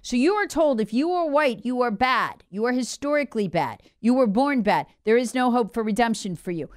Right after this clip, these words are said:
You cannot be a good person ever unless you can find a way. This is why, like, you look at, um,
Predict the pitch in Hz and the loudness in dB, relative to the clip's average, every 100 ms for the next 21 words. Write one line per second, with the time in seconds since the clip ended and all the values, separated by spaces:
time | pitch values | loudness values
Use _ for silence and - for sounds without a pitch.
0 | - 202 254 285 269 269 262 262 233 226 | -8 -2 2 2 2 2 0 -2 0 0
1 | 202 226 214 208 277 262 262 269 320 359 | 0 -2 -2 -2 -2 0 0 2 2 2
2 | 330 330 311 - - - _ _ _ _ | 2 0 -2 -8 -16 -20 _ _ _ _
3 | _ _ - - _ _ _ _ _ _ | _ _ -16 -16 _ _ _ _ _ _
4 | _ _ _ 190 262 262 254 220 302 285 | _ _ _ -4 -4 0 -2 0 0 0
5 | 277 277 262 254 311 330 190 - _ - | 0 0 0 0 0 0 -4 -12 _ -20
6 | - 269 392 427 480 403 330 349 392 381 | -10 -6 -4 -2 -2 0 0 0 0 -2
7 | 370 302 277 254 240 233 226 | -2 0 2 2 0 -2 -6